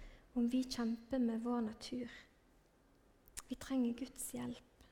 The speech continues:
Og hvis vi er sint på grunn av måten noen har behandlet oss på, og håper at vi kan gjengjelde, så trenger vi å be Gud om hjelp til å bli fri fra det,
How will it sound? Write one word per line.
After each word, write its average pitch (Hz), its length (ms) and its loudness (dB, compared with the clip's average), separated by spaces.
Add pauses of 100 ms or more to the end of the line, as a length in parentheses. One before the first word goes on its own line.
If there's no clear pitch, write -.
(1600)
Og 240 120 2
hvis 277 200 6
vi 277 120 6
er 285 80 4
sint 302 520 2
på 254 120 0
grunn 285 280 2
av 262 80 8
måten 254 400 4
noen 262 280 0
har 254 80 2
behandlet 262 520 2
oss 226 240 -6
på, 220 160 -6 (440)
og 233 160 0
håper 247 320 2
at 285 140 -4
vi 262 100 6
kan 233 160 2
gjengjelde, 233 640 2 (420)
så - 160 -10
trenger 277 400 4
vi 254 80 0
å 247 160 2
be 269 80 4 (160)
Gud 247 320 0
om 233 80 2
hjelp 254 460 0
til 240 160 0
å - 20 2
bli 233 160 -2
fri - 320 -6
fra - 300 -12
det, 233 80 -10